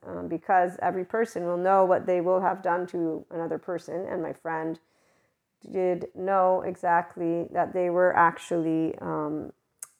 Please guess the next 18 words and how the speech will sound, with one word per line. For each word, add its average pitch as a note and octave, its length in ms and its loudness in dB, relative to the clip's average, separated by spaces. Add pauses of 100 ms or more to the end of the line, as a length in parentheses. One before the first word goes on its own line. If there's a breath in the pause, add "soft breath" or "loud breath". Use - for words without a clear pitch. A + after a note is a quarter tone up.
(420)
triggering F#3+ 800 2
areas E3+ 460 2
that - 180 2
were E3 180 2
of D#3+ 100 0
importance, D#3+ 520 -4
because D#3+ 340 -8
my D#3+ 160 -4
friend F3 300 -6
is E3 140 -4
very D#3 220 -4
good A#3 180 0
at E3+ 120 2
reading D#3+ 380 0
me. D#3 200 -4 (200)
And F3+ 220 -12
so F3 140 -4
they E3 300 0